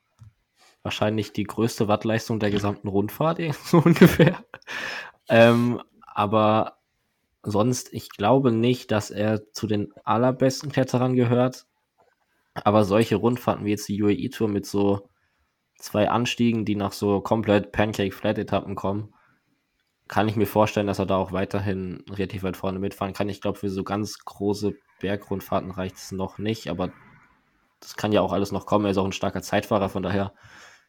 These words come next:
ist bei so einwöchigen Rundfahrten da auf jeden Fall was möglich. Für die dreiwöchigen ist, glaub ich, die sind, glaub ich, zu schwer aktuell noch.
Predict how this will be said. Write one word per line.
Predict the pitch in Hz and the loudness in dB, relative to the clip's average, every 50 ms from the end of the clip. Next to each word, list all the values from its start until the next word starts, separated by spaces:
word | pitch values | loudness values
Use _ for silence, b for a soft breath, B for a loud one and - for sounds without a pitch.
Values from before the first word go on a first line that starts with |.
| _ _ | _ _
ist | - - - | -16 -6 -2
bei | 107 101 | -2 0
so | 101 98 | 0 0
einwöchigen | - 80 104 110 113 107 - 110 90 | 0 0 0 0 0 0 -2 -4 -4
Rundfahrten | 90 107 104 - - 104 87 - | -4 -4 -4 -2 -2 -2 -2 -2
da | 92 | -4
auf | 95 - | -4 -4
jeden | - - 104 104 | -2 -2 -2 -2
Fall | - 110 101 | -2 -2 -2
was | 95 90 - | -2 -4 -4
möglich. | 92 92 101 101 - 101 101 - | -4 -4 -4 -2 -4 -6 -6 -6
Für | 92 | -6
die | 95 90 | -6 -6
dreiwöchigen | - - 92 95 98 98 95 92 76 90 92 | -6 -6 -6 -4 -4 -6 -6 -8 -10 -10 -10
ist, | 92 87 - - | -10 -12 -12 -10
glaub | - 90 90 87 85 | -8 -6 -6 -4 -6
ich, | 92 90 - - - _ _ _ _ _ _ _ _ _ _ _ _ - | -8 -8 -10 -14 -20 _ _ _ _ _ _ _ _ _ _ _ _ -18
die | - | -14
sind, | 101 101 | -12 -6
glaub | 92 95 92 | -6 -4 -6
ich, | 90 - - | -6 -8 -10
zu | - - - 101 | -14 -10 -8 -8
schwer | 92 - - - 87 85 85 - | -8 -8 -10 -8 -8 -6 -6 -8
aktuell | 60 - - - 85 82 85 87 | -10 -12 -14 -14 -14 -14 -14 -14
noch. | 85 104 - _ | -16 -18 -20 _